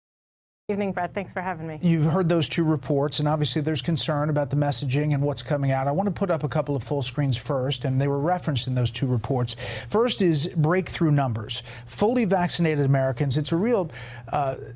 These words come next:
Speaker 2: credit that a hundred sixty-four million plus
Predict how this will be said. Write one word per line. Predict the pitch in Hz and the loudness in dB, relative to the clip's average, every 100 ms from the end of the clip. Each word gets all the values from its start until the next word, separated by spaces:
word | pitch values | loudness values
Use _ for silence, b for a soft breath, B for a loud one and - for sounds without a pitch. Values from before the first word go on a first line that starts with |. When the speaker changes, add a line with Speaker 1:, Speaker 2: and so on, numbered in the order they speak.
| - - - | -16 -16 -16
Speaker 2:
credit | - 190 117 - - | -2 -2 -2 -8 -4
that | 151 143 | 0 0
a | |
hundred | 131 180 170 151 | 0 0 2 2
sixty-four | - 165 - 156 - 156 147 | 2 -2 0 -2 0 2 4
million | 151 156 143 | 4 2 2
plus | 110 - 135 139 - | 0 0 0 2 0